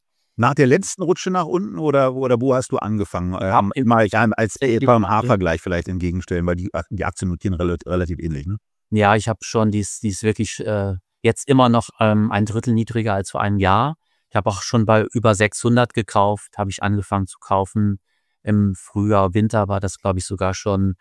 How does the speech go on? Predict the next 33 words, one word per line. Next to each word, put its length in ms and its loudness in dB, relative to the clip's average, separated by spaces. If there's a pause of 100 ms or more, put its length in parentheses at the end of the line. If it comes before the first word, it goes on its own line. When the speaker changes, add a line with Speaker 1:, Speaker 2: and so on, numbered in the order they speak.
(300)
Speaker 2:
Und 200 -2
dann 160 4
hab 160 4
ich 120 0
jetzt 320 2
im, 440 2
ähm, 420 -4 (420)
April 720 0
noch 280 0
mal 120 2
mehr 200 0
gekauft 640 -12 (240)
in 120 -20
Tranchen. 480 -12 (460)
Speaker 1:
Aber 220 4 (260)
in 100 -2
der 120 2
Tat, 260 -4 (100)
das, 280 -10
das 180 -6
hab 120 0
ich 120 -2
hier 180 0
genauso 760 0
auch 220 -2
gemacht, 360 -2
nämlich 240 -4
auch 240 0 (760)
dann 140 0
bei 140 2
achthundert, 720 2
äh, 240 -2
hier 460 0